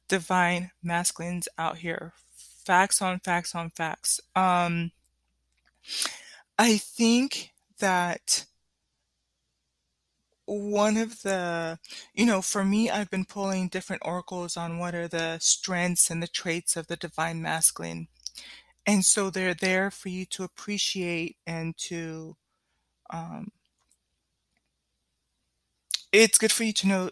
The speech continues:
to be aware that they're there. But one of the things that is, uh, is across the line and sets them apart from the three D or low frequency or the everyday masculine is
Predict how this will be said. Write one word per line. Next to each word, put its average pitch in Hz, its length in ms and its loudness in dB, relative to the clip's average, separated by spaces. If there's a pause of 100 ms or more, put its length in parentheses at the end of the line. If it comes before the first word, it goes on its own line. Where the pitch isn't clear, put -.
(140)
to - 120 -12
be 196 120 -2
aware 180 240 -2
that 165 200 -2
they're 175 100 0
there. 170 320 0 (360)
But 202 120 0
one 240 220 4
of 359 120 0
the 277 120 0
things 214 280 4
that 190 140 2
is, 175 80 -4 (320)
uh, 180 80 -4 (280)
is 202 160 6
across 208 580 2
the 208 160 4
line 175 400 0
and 180 140 -2
sets - 240 0
them 185 120 -2
apart 175 460 -4
from 175 140 -4
the 165 160 -6 (100)
three 190 240 -6
D 185 260 -6
or 170 120 -4
low 175 220 -6
frequency 180 580 -2
or 165 160 -4
the - 180 -10
everyday 170 380 -4
masculine 180 520 0
is 170 320 -4